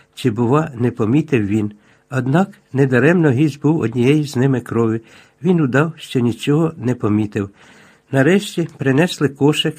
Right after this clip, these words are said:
з супермаркету. Георгій виклав фрукти, сир, шинку, відкоркував вино. Налив собі і господині, а малому Кока-Коли. Підняли келихи,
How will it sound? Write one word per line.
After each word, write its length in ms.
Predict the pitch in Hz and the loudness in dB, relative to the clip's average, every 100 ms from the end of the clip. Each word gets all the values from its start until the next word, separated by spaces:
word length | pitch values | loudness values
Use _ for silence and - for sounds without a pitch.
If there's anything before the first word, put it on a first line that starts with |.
| - | -14
з 60 | |
супермаркету. 960 | - 151 147 117 104 107 107 123 - 101 _ _ _ - | -6 -4 -2 -2 0 0 -2 -6 -6 -10 _ _ _ -2
Георгій 520 | 123 156 202 160 131 | 2 4 4 0 0
виклав 480 | 120 165 143 117 - _ | 0 0 0 -2 -4 _
фрукти, 480 | - 135 175 - 151 139 | -6 -4 -4 -6 -14 -12
сир, 380 | - 127 139 143 | -6 -2 -2 -4
шинку, 640 | - - 127 156 139 135 - _ - - - _ | -10 -2 0 0 -2 -4 -6 _ -20 -20 -20 _
відкоркував 680 | 143 139 143 135 143 143 185 | -6 -2 -2 0 0 2 2
вино. 420 | 143 107 101 104 104 _ _ _ _ _ _ _ _ _ _ _ _ _ _ - | 2 0 2 -2 -4 _ _ _ _ _ _ _ _ _ _ _ _ _ _ -2
Налив 400 | 131 135 202 - | 2 4 2 0
собі 420 | - 104 120 139 - - | -2 0 -4 -6 -12 -6
і 120 | 117 | -2
господині, 720 | 117 - 117 98 135 139 131 - _ _ _ _ | -2 -4 -4 0 2 2 -2 -8 _ _ _ _
а 100 | 120 | -2
малому 540 | 117 117 113 165 147 135 - | 2 4 4 2 0 -4 -4
Кока-Коли. 760 | 165 160 104 - 110 101 98 - _ _ - | -6 -4 -12 -2 0 2 -2 -10 _ _ -10
Підняли 420 | 123 131 151 202 | -6 0 2 2
келихи, 560 | 208 117 113 117 - | 2 0 0 -2 -6